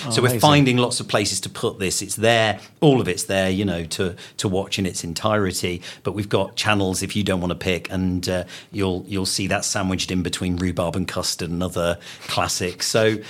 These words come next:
Speaker 2: yeah, so look, there's a lot there to discover, but it's gotta be each to their own. But I, as, as you can probably tell, I just feel incredibly privileged to be able to work there and pull it all together.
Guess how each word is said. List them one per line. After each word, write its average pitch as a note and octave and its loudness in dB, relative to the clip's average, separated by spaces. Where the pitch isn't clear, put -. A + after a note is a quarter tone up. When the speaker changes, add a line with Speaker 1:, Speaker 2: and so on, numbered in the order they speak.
Speaker 2:
yeah, C3 6
so C#3+ 4
look, C#3 6
there's C#3 4
a E3+ 6
lot E3+ 6
there C#3 6
to B2 -2
discover, G#2 0
but G#2 0
it's A2 0
gotta A#2+ 0
be G#2 0
each A2+ -2
to - -6
their G2+ 2
own. E2 0
But F2+ -2
I, G2 2
as, A2 0
as G#2+ -2
you G2+ -4
can F#2+ -12
probably G2+ 0
tell, F#2+ 0
I G#2+ 2
just G#2+ 0
feel F#2+ 0
incredibly F#2+ 0
privileged E2 -2
to - -4
be F2 -2
able E2 -4
to F2 -2
work F2+ -2
there F2+ -6
and E2 -6
pull F2+ -4
it D#2 -6
all E2+ -8
together. E2+ -2